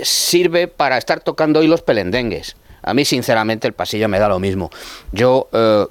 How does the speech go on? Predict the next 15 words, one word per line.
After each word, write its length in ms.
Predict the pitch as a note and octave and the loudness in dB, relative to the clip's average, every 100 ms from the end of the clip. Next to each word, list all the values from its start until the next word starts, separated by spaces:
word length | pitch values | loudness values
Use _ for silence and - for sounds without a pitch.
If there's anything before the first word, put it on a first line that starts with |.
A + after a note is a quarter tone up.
| - | -2
creo 260 | B2+ B2 | 0 0
que 80 | C3+ | 0
eso 120 | C3 | 0
no 100 | B2+ | 2
va 80 | B2 | 2
a 40 | A#2+ | 2
transmitir 500 | A#2+ A2+ G#2+ C3 A2+ | 0 -2 -2 0 2
ni 100 | A2+ | 2
un 180 | A#2+ A2 | 2 2
valor 280 | G#2+ A2+ | 2 2
superior, 640 | G#2 G2+ G#2 A2 C3 C3+ B2+ | 0 -2 0 2 4 4 4
ni 100 | A2+ | 2
un 100 | G#2+ | 2
valor 380 | G#2 G#2+ G#2 F#2 - - - | 2 2 2 -2 -12 -20 -6
inferior, 720 | A2+ G#2+ G#2 B2 C3+ C3+ C3 | -4 0 2 4 6 4 2